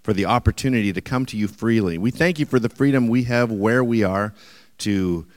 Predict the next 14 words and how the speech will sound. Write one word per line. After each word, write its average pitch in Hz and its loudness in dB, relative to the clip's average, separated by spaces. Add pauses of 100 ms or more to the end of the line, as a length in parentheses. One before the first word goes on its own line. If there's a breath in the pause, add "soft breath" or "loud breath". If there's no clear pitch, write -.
(180 soft breath)
openly 127 4
worship, 98 -2
to 104 -4
gather 113 0
together 98 -2
as 92 -8
followers 127 0
of 98 -2
Jesus, 92 -4
to 101 -8
lift 117 -4
your 123 4
name 117 0
up 104 -4